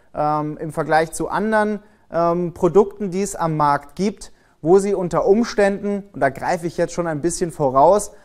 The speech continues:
eine Ordergebühr haben, die eine so kleine Position eigentlich sinnfrei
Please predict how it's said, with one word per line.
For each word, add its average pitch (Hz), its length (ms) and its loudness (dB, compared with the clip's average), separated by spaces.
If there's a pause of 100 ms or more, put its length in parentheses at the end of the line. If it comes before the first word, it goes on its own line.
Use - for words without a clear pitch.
(140)
eine 165 300 -2
Ordergebühr 165 720 4
haben, 165 440 4 (520)
die 190 120 2
eine 180 220 2
so 190 160 6
kleine 190 320 0
Position 180 800 2 (240)
eigentlich 170 680 -8 (200)
sinnfrei 127 800 -4